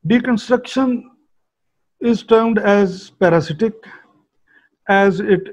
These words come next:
emerges only out of the study of some texts and does not have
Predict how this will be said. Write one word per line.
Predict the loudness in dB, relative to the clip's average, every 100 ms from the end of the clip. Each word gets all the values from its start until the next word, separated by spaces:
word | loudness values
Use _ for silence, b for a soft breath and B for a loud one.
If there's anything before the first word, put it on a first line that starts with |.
| -2
emerges | 0 2 2 2 0 0
only | 0 2 4 2 2
out | 2 2
of | 0 0
the |
study | -2 -2 -2 0 -2
of | -4 -6
some | -6 -6 -4
texts | -6 -6 -10 _ _ _ _ b b b b -2
and | 2 2 0 0
does | 0 0 2
not | 2 2 0
have | 2 4 2